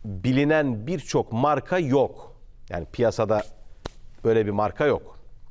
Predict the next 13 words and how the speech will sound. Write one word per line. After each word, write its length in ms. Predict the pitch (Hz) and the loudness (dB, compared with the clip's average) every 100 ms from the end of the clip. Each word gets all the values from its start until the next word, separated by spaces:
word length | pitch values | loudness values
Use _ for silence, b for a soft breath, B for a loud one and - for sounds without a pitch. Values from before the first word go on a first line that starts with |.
| - - - B B B B B - | -16 -16 -16 B B B B B -2
O 120 | 185 | 0
dönemde 560 | 190 131 104 131 214 - - - - - - - - - - - - - | 2 2 2 0 -2 -2 -10 -20 -18 -18 -18 -18 -20 -20 -18 -18 -18 -14
Türkiye 640 | - 202 - 135 151 202 - - - - - - - - - | -4 -4 -2 2 2 2 -4 -18 -18 -18 -18 -20 -20 -16 -2
cep 220 | 175 - | -2 0
telefonu 440 | 190 175 170 175 | 0 0 0 0
üretti. 320 | 123 82 - - - - - - - - b b b b b b b b b - - - | 0 -2 -8 -20 -20 -20 -16 -16 -16 -16 b b b b b b b b b -16 -8 -6
Aselsan 500 | 107 165 151 117 95 | 0 0 0 -2 -4
marka 440 | 85 82 - 76 - - - | -6 -8 -10 -12 -14 -18 -10
cep 260 | - 123 - | -2 -2 0
telefonu. 540 | 98 82 90 143 208 - b b b b - | 0 0 -2 -2 -4 -8 b b b b -2
Bin 140 | 131 | 2
dokuz 320 | 151 143 202 | 2 2 0
yüz 200 | 165 110 | 2 0